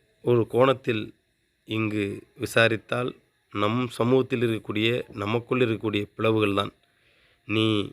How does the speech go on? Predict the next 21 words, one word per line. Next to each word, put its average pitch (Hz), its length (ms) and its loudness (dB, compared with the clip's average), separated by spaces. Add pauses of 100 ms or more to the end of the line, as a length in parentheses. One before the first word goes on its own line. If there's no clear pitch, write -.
(140)
அந்த 110 280 0
பிரிவு, 104 380 -2
நான் 101 240 2
இந்த 107 200 0
பிரிவு 101 360 -4
அப்படின்ற 98 400 -6 (680)
ஒரு 107 160 -2
சில 104 180 2 (540)
மனநிலைகள் 107 540 2
இருப்பதாக 98 560 -4 (1160)
இங்கே 110 260 4 (440)
பெரும்பான்மையான 107 720 2 (1600)
இளைஞர்கள் 107 520 2 (120)
சொல்லப்பட்ட 104 540 -4
விஷயங்கள் 110 440 -4 (280)
மனதுக்கு 110 480 0
மிகப்பெரிய 117 680 -2
ஒரு 101 180 -2 (640)
வேதனையை 104 440 0
வந்து 98 240 -2 (340)
அளிச்சது. 101 560 -6